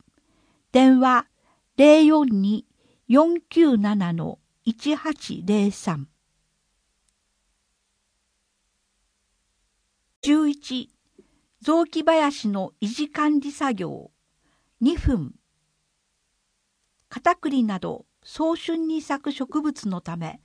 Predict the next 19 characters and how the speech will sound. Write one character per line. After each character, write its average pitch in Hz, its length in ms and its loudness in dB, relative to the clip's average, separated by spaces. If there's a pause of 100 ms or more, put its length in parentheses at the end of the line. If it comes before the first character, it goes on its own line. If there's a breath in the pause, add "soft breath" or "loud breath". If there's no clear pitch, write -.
(340)
落 214 120 -4
ち 277 120 -8
葉 339 100 4
掃 302 160 -4
き 233 160 -6
を 202 140 -4
中 208 260 -8
心 196 320 -10
に、 185 240 -10 (400)
冬 294 300 -2
の 311 200 0
雑 277 240 -2
木 254 140 -8
林 208 560 -8 (480)
と 294 240 -2 (280)
私 - 320 -4
有 294 200 2
林 226 160 -4
の 180 360 -6